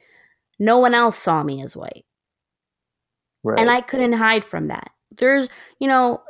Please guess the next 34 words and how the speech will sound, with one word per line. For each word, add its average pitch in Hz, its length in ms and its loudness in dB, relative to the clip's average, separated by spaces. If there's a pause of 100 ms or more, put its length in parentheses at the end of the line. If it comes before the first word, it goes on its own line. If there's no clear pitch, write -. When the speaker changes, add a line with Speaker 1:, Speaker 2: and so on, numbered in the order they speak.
Speaker 1:
there's 254 300 -2
no 294 280 4
way 226 440 0
we 196 340 -6
can 220 200 -4
hide 180 420 -4
from 180 140 -6
the 170 60 -6
fact 165 380 -2
that 175 120 -12
we're 180 160 -2
not 175 280 0
white, 160 240 0
and 170 120 -2
we 233 80 -2
could 247 160 -6
feel 240 680 2
as 165 180 -2
whitewashed 185 680 -2
as 170 120 -12
possible. 170 480 -4
And 160 80 0
I 185 80 -2
think 220 200 -4
a 196 40 0
lot 185 260 0
of 185 80 -2
us 175 160 -6
overcompensate. 165 1000 -2 (500)
We 254 160 2
go 226 280 4
to 208 100 -2
Speaker 2:
Right. - 80 -2
Speaker 1:
the 208 140 4